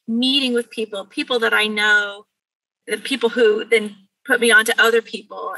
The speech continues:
who put me on to other, right, networking. Um, and it, it is about,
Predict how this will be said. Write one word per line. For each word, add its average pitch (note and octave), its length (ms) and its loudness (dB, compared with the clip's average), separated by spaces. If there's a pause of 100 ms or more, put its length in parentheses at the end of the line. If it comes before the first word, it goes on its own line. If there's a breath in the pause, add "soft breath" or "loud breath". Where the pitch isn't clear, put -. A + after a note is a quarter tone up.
who A3 100 2
put A3 180 -2
me G#3 100 -2
on G#3 140 4
to - 140 -2
other, A3+ 180 -2
right, G#3+ 180 0 (280)
networking. G#3 840 -4 (460 loud breath)
Um, F3+ 520 2 (920)
and G#3+ 400 0 (680)
it, A4+ 300 2
it A3+ 60 -8
is D4+ 220 0
about, G#3+ 480 0